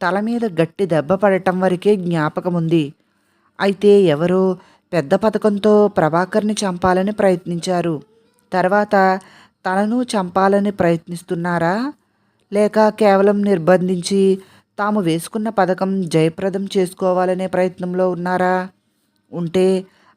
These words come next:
ఆ పథకం ఏమిటి? ఆమెకు అప్పుడే గుర్తొచ్చింది. తన దగ్గర బ్యాంక్ గాడ్రేజ్ సేఫ్ లాకర్ తాళం ఒకటి ఉండాలి.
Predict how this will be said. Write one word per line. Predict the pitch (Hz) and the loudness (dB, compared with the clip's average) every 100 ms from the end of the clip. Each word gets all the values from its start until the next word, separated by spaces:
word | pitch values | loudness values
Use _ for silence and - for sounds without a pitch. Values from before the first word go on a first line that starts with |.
| - | -4
ఆ | 202 | 0
పథకం | 170 139 139 190 | 2 0 0 -2
ఏమిటి? | 208 202 190 208 208 208 _ _ _ _ _ _ _ | 0 0 2 2 0 -4 _ _ _ _ _ _ _
ఆమెకు | 226 233 208 233 | -2 -2 4 6
అప్పుడే | 202 - 214 | 6 4 4
గుర్తొచ్చింది. | 196 170 185 - 190 170 139 - _ _ - | 4 2 -2 -2 0 0 0 -6 _ _ -4
తన | 214 | -2
దగ్గర | 185 160 214 | 0 2 2
బ్యాంక్ | 220 175 170 190 190 214 208 202 - _ _ 151 | 4 4 2 0 0 4 4 2 -4 _ _ 2
గాడ్రేజ్ | 175 190 185 233 226 | 6 6 4 0 2
సేఫ్ | 214 214 214 | 0 0 2
లాకర్ | 190 185 185 202 | 4 4 2 -2
తాళం | - 170 180 202 | 0 0 0 0
ఒకటి | 196 - 196 | -4 -2 -2
ఉండాలి. | 175 170 175 170 135 | 2 4 4 4 0